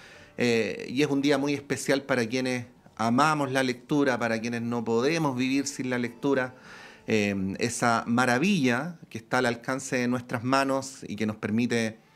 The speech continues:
crecer, desarrollar el pensamiento crítico, tener una conciencia mayor de lo que ocurre en nuestro entorno y, por supuesto, también, eh, viajar, ir al pasado, al futuro,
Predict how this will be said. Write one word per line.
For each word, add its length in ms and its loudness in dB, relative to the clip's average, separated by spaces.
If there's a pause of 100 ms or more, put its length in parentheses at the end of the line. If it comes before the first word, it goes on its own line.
(440)
crecer, 640 2
desarrollar 640 0
el 120 -2
pensamiento 840 -4
crítico, 600 -2 (320)
tener 200 0
una 140 0
conciencia 480 -4
mayor 360 2
de 100 -2
lo 120 0
que 60 -4
ocurre 600 -2
en 140 -2
nuestro 560 -2
entorno 720 -2 (500)
y, 80 -2
por 140 -2
supuesto, 360 0
también, 580 2
eh, 180 -2
viajar, 720 0
ir 220 0
al 120 0
pasado, 540 0
al 80 -4
futuro, 640 0